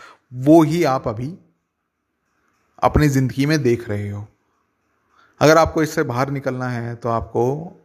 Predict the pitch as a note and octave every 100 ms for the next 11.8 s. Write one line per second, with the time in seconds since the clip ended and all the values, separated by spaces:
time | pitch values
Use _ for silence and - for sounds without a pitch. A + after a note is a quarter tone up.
0 | - C#3 D3 C#3 C3+ A#2+ A#2+ A#2 C#3+ C#3
1 | A#2+ A2 A2 G#2+ G2+ F#2 - - - -
2 | - G#2+ G#2 A2+ G#2+ A#2 A#2+ A#2 A#2 A2
3 | A2 A2+ A2+ A2+ A#2+ A#2 B2+ C3 - -
4 | - _ _ _ _ _ _ - D#3 C3
5 | C#3+ C#3 - _ _ _ - D#3+ D#3 D#3
6 | D3 C3 C3 C3 - A#2 B2 B2 A#2 D3
7 | C#3 C#3 B2+ A#2 A2 - D3+ D#3 C3 -
8 | A#2+ B2+ F3 D3+ C#3+ C#3 A#2 - - -
9 | - - E2+ C3 _ - _ - A#2+ A#2
10 | C#3+ C3 C3 B2+ B2+ B2+ C#3 C3+ B2+ B2+
11 | B2+ B2+ - A#2+ A#2+ C#3+ B2+ A#2+